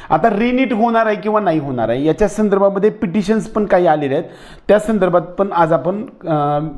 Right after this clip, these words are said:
चर्चा करणार आहे. पहिला मुद्दा असा आहे की या संदर्भामध्ये <clears throat> लंचसाठी एक तास ब्रेक होता आणि दोन, अं, दोन वाजता परत हिअरिंग चालू झाली. नंतर हिअरिंग जी आहे ती दोन ते चारपर्यंत चालली.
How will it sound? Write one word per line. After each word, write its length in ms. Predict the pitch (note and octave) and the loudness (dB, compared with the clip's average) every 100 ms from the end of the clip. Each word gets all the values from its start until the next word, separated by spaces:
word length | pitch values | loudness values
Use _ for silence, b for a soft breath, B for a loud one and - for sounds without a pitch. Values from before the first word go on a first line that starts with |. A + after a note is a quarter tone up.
| - | 0
चर्चा 280 | F3 C3+ - | 0 0 -2
करणार 340 | - B2+ C#3 | -2 -2 0
आहे. 180 | F#3+ A#2 - B B B B | 0 -2 -6 B B B B
पहिला 220 | G3+ A3+ B3+ | 2 2 2
मुद्दा 400 | B3+ A3 A#3+ A#3 - | 2 2 2 -2 -4
असा 180 | F#3+ A3+ | -2 0
आहे 200 | D#3+ G#3 G3+ - b b b b | 0 -2 -10 -20 b b b b
की 280 | F3+ G#3 G#3+ | 0 0 0
या 180 | G3 G3+ | 2 2
संदर्भामध्ये 540 | A3 A#3 A#3 A3 A3+ C#4 - | 2 0 0 0 -2 -4 -4
<clears throat> 400 | A#3+ G#3 F3+ E3 | -2 -2 -2 -2
लंचसाठी 680 | E3 F#3 A#3+ A3 A3 A3 A#3+ | 0 2 0 0 -2 -2 0
एक 260 | G#3+ G3 - | -2 0 0
तास 180 | G3 | -2
ब्रेक 240 | F3 G3+ F#3+ | 0 -2 0
होता 260 | E3+ E3+ A3+ B B B B | 0 0 -2 B B B B
आणि 140 | F3 | -2
दोन, 480 | F3+ F#3+ G#3+ G#3+ G#3+ A3 - - - | 2 2 2 -2 -4 -8 -14 -18 -10
अं, 180 | F3 E3 | -6 0
दोन 160 | F3+ G#3 | 2 2
वाजता 240 | F3+ G3 | 2 0
परत 200 | G3 G#3+ G3 | 0 -2 0
हिअरिंग 260 | F#3+ F3 | -2 0
चालू 220 | F3 E3 D#3 | 2 2 2
झाली. 220 | D3+ F#3 | 0 0
नंतर 420 | G3+ G3+ G3 A#3+ B3+ B B B | -2 0 0 -2 -2 B B B
हिअरिंग 420 | - G3 G#3+ A3+ | -2 0 2 0
जी 80 | G#3 | 0
आहे 100 | E3+ | -2
ती 180 | D#3 G#3+ | -4 -4
दोन 320 | F3 G3 G3+ | 0 0 0
ते 100 | G#3 | -2
चारपर्यंत 680 | G#3+ F#3+ E3+ E3+ E3 E3+ E3+ | 0 2 2 0 0 0 -2
चालली. 360 | G#3+ F3+ C3 | 0 0 0